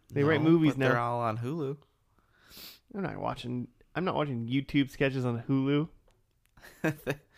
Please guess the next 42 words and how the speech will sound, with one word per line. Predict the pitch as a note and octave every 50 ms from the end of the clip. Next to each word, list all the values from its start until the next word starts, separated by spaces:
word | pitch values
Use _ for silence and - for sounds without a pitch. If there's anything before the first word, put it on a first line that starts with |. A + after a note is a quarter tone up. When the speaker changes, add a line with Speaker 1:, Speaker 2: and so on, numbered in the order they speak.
| - - - - - _ _ _ _ _ _
Speaker 2:
I | D#3+
mean, | B2+ A#2 G#2 G#2 G#2 G#2+ A2 - _ _ _ _ _ _ _ _ _ _ _ _ _ _ _ _ _ _ _ _ _ _ _ _ _ _
then | - B2+ B2
you | A#2+ A#2+
don't | - B2+
have | A#2+ A#2 A#2 - -
to | - A#2 A#2 A2+ A2 - -
keep, | - - B2 B2 - - _ _ _ _ _ _ _
keep | - - - - _ -
clicking | - - C#3 C#3 - C3 B2+
on | B2+ B2+ B2 B2 B2
the | A#2+ B2
sketches. | A#2+ - - - C#3 E3 - - - - - -
It | - -
Speaker 1:
A | D3 D3 D#3 E3 E3+ F3 F3
Speaker 2:
just | F3 -
rolls | A2+ A2+ B2 C#3 D3 C#3+ C3+
'em. | C3+
Speaker 1:
or | D#3 D#3+ E3 D#3
B, | D3 C#3 D#3+ E3+ E3+ D#3+ D3 C#3 C3+ B2+ B2 - _ _
Jimmy? | C#3 C#3+ D3 C#3+ C#3 C#3+ C#3 C#3 C#3 C#3 - - _ _ _ _ _ _ _ _ _ _ - _ _ _ _ _ _ _ _
Speaker 2:
What | C#3+ D#3+
was | F#3 F3
A | E3 F3 E3+ F3+
again? | F#3+ F#3+ G3 G3 G3+ A#3+ A3+ - _ -
Speaker 1:
Read | C#3 D3 D#3 E3+ F3 F3 E3 D#3 D3 C3+ -
the | C#3 C3+ C3+ C#3 D#3 D#3 - - - G#3+ - - - -
Speaker 2:
<laughs> | - - - - -
Speaker 1:
thing | - D#3+ D#3 C#3+
Speaker 2:
Oh, | C#3+
Speaker 1:
that | C#3+ C#3+
Speaker 2:
sh-, |
Speaker 1:
happened. | C#3+ B2+ C3 B2+ C3 C#3+
Speaker 2:
oh, | C#3+ C#3 C3+ B2+ A#2
wait. | A2+ C3+ C#3 B2+ B2 G3 F3+ -
Speaker 1:
<laughs> | - D#3 D3
That | D#3+ D3+ C#3+
was | C#3 C#3+ B2
A. | B2 - - C3 - - - -
Speaker 2:
Ah, | B2+ C3 B2 A#2
dang | A2 - C3+ C3+ C3 C3 C3
it. | B2+ -